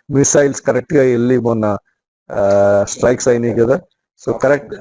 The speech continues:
ఆ, కరెక్ట్‌గా, ఆ, ఎక్కడిగా పొజిషన్, ఎక్కడికి వెళ్ళి స్ట్రైక్ అవ్వాలి, ఆ, మిసైల్ ట్రాక్ ఎలా చేయాలి, అలాగే శాటిలైట్స్, ఇవన్నీ this is all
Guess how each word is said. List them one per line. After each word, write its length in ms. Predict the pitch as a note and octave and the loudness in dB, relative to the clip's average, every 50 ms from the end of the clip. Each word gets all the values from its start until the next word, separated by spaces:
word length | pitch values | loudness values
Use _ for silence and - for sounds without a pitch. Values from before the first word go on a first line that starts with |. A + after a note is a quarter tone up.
| - - B3 A3 | -10 -2 0 2
ఆ, 240 | - B2+ A#2+ A#2+ A2+ | 2 4 2 2 0
కరెక్ట్‌గా, 640 | - - A#2+ C3+ - - - C3+ C#3 C#3 C3 A2+ - _ _ _ _ _ _ _ _ - - | 0 0 0 0 0 -2 0 2 4 4 2 0 -4 _ _ _ _ _ _ _ _ -8 -2
ఆ, 100 | A2+ A2+ | 0 2
ఎక్కడిగా 840 | A2+ A2+ A2+ A2 A2 - - C3+ C3 B2 B2 A#2+ A#2+ A#2 A2+ A2+ G#2+ | 2 2 2 2 0 0 0 0 2 4 2 2 2 2 0 -2 -2
పొజిషన్, 500 | - - B2 A#2 A#2 A2 - - D3+ C3+ | -2 -2 -2 -2 -2 -4 -4 -2 0 0
ఎక్కడికి 460 | B2 A#2 G#2 - C#3+ C3+ B2 - C3 | 0 0 0 0 -2 -2 0 0 0
వెళ్ళి 460 | A#2+ A#2+ A#2+ B2 A#2+ A#2+ A#2+ A2+ G#2+ | 0 2 2 2 2 2 0 -2 -4
స్ట్రైక్ 380 | - - - A#2 A#2 A#2 - A#2 | -6 -4 -2 0 0 0 0 0
అవ్వాలి, 380 | A2 A2 G#2 G2+ G2+ A2 B2 _ _ _ _ _ _ _ - | 0 0 0 0 -2 -4 -6 _ _ _ _ _ _ _ -6
ఆ, 180 | - A2 A2 A2 | -4 -2 -2 0
మిసైల్ 600 | G#2+ A#2 B2 - - C3 B2+ B2 A#2+ A#2+ B2 A#2+ | 0 0 0 0 2 2 2 2 2 0 0 -2
ట్రాక్ 380 | A2 - A2+ A2+ A2+ - - B2+ | -4 -2 -2 -2 -2 -2 -2 -2
ఎలా 140 | A2+ A2+ G#2 - - | -2 -2 -2 -2 -2
చేయాలి, 260 | G#2+ G#2 G#2 G#2 A#2 | 0 0 2 2 2
అలాగే 240 | A#2 G#2+ A2+ A#2 A2+ | 2 2 2 0 0
శాటిలైట్స్, 560 | - - A2+ A2+ - - A2 G#2+ G#2 - - - - - - - - - | 0 0 -2 0 0 -2 -2 -2 -2 -4 -12 -10 -8 -8 -8 -8 -6 -2
ఇవన్నీ 340 | E3+ C#3+ C#3+ D#3+ E3+ E3+ D#3+ | 0 0 2 2 2 2 2
this 320 | D#3 D#3 D3 C3 C3 C3+ - | 2 0 -2 -2 -4 -4 -2
is 100 | - D#3+ | 0 0
all 140 | D#3 D3+ | 0 0